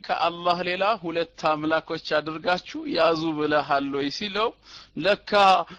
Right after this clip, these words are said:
ቁርአን ክርስቲያኖች ስላሴ ብሎ የሚያምኑት አላህ ዒሳንና መርየምን፣ ማርያም የስላሴ አንደኛዋ ማለት ነው፣ እንደዛ ነው ብሎ ነው ቁርአን የሚያስተምራቸው። ምን ነው እኛ ስላሴ ብለን የምንጠራውን እንኳን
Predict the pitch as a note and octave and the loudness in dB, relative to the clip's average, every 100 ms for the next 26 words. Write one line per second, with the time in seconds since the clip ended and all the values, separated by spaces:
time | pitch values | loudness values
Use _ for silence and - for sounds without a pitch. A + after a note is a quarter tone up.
0 | - - G#3 G#3+ G#3+ G#3 G3+ G3 - G3 | -12 -4 0 2 2 -2 -4 -6 -2 0
1 | F#3+ F#3 - F#3 F#3 F#3+ F3+ F#3+ F3 F#3 | 0 0 -4 -4 2 2 2 0 -2 -2
2 | F3 F3 F#3 G3 A3 B3 D4 G4+ - - | 0 0 0 2 4 4 4 2 -2 -12
3 | _ _ E3+ E3 F3 G3 A3 G3+ F3 E3 | _ _ 2 2 4 4 4 0 -6 0
4 | F3 F#3 G3 G#3+ B3 E3 F3 F3+ F3+ D#3+ | 2 2 -2 -2 -2 2 4 6 6 4
5 | C#3 A2+ - _ _ B2+ D3 E3 F3 E3 | 0 -6 -12 _ _ -6 0 2 2 0
6 | D3+ D#3+ D#3+ D3+ - D3 C#3+ C#3 C3+ C3+ | -4 -2 0 0 0 -2 -2 -2 0 2
7 | E3 G3+ E3+ C#3+ C3 B2 - - - - | 2 4 2 -2 -6 -14 -16 -20 -10 -2
8 | F#3+ G3+ G3+ F#3 F3 F3+ F3+ E3+ F3 F3 | 0 0 0 2 4 4 4 0 0 0
9 | E3+ - E3 D#3+ D#3 D#3 C#3+ - C#3 C#3 | -2 0 2 4 4 2 0 -4 -4 -2
10 | C#3 C#3+ - B2+ - - - F3 F3 A#3 | -2 -4 -10 -12 -14 -20 -14 -4 0 4
11 | B3+ B3+ A#3+ G#3+ G3 F3+ E3+ F#3+ F#3+ G3 | 6 6 4 2 4 4 4 0 4 4
12 | G3 G3 F#3+ F#3 F3 F3+ F#3 F#3 F3 F3 | 2 0 2 2 0 -2 0 2 2 2
13 | E3+ E3+ D#3+ D#3 | 2 -2 -2 -2